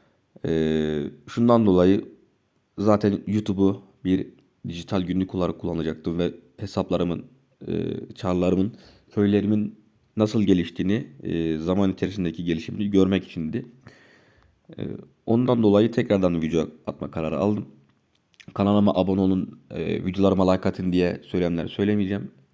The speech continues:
En azından belli, belli bir süre. E, şu an arkadaşlar bir saldırı yapacağız Golem Cadı'yla. Bakalım elimiz paslanmış mı? Çünkü oyuna uzun bir süre hiç girmedim. Sadece bir işte, e, yukarıdan gelen bildirimlerle falan vesaire,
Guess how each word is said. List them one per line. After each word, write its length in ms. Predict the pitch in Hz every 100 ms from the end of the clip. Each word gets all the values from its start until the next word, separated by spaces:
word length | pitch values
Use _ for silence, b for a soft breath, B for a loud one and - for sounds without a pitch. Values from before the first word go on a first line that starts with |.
| _ -
En 80 |
azından 380 | 95 87 82 80
belli, 260 | 82 80 73
belli 240 | 80 80
bir 40 | -
süre. 260 | 98 120 - _ b b b b b b b -
E, 180 | - 85
şu 200 | 110 147
an 80 | 139
arkadaşlar 520 | 139 139 135 139 135
bir 140 | 139 - -
saldırı 320 | 123 117 120
yapacağız 360 | 120 95 107 110
Golem 320 | 92 95 101
Cadı'yla. 440 | 98 90 82 85 - - _ -
Bakalım 340 | 95 104 95
elimiz 280 | 92 98 95
paslanmış 500 | 98 95 101 98 95
mı? 160 | 90 92
Çünkü 220 | - 95 -
oyuna 240 | 92 98
uzun 420 | - 87 95 110
bir 80 | 98
süre 260 | 95 87 87
hiç 300 | - 120 -
girmedim. 380 | - 78 101 120 B B B B B
Sadece 480 | - 117 113 113 110
bir 140 | 117
işte, 320 | - - 110 101 - _ _ _ -
e, 80 |
yukarıdan 460 | 90 92 113 104 104
gelen 280 | 101 104 95
bildirimlerle 600 | 101 98 104 104 98 95
falan 320 | 101 95 92
vesaire, 520 | 92 95 90 85 -